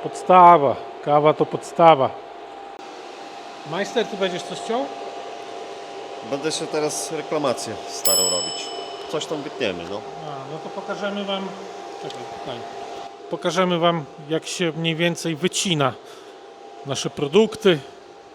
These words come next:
Speaker 1: na łódki i takie różne inne. Nam jeszcze chwilę zajmie przygotowanie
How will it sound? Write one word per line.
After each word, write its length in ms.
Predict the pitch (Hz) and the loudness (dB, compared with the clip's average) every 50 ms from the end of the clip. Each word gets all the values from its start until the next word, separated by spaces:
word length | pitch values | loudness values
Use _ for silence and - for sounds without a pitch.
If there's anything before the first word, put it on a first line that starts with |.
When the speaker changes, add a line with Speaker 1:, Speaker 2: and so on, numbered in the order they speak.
| - - 135 | -20 -14 -8
Speaker 1:
na 120 | 131 127 | -4 -2
łódki 560 | 135 156 196 214 - - - - 185 175 151 - - - - | 2 4 4 4 4 2 -2 -2 -2 -2 -2 -4 -10 -16 -16
i 100 | 147 139 | -6 0
takie 380 | - 165 160 - 165 151 143 - - - - - - - - - - 143 | 2 2 2 2 2 0 0 0 -4 -10 -18 -18 -18 -18 -18 -16 -8 -2
różne 440 | 143 170 185 175 156 165 160 156 151 | 0 2 2 2 0 0 -2 0 2
inne. 440 | 170 175 175 175 170 170 170 160 151 - - - - - - - - - - - - - - - - - - | 2 2 0 2 2 0 0 0 -2 -8 -12 -14 -14 -14 -14 -14 -16 -16 -18 -18 -18 -16 -16 -16 -16 -12 -4
Nam 200 | 170 180 196 202 | 2 4 4 4
jeszcze 240 | 196 180 - - 208 | 4 2 0 0 -2
chwilę 360 | - - - 220 196 196 185 | -2 -2 -2 2 4 6 6
zajmie 400 | 175 226 247 233 202 180 170 160 | 6 6 6 6 6 4 4 2
przygotowanie 880 | - - - - 151 165 160 - 175 160 156 165 156 151 151 156 175 180 | 2 0 -4 -4 -2 -2 0 2 2 2 4 4 2 2 2 2 0 0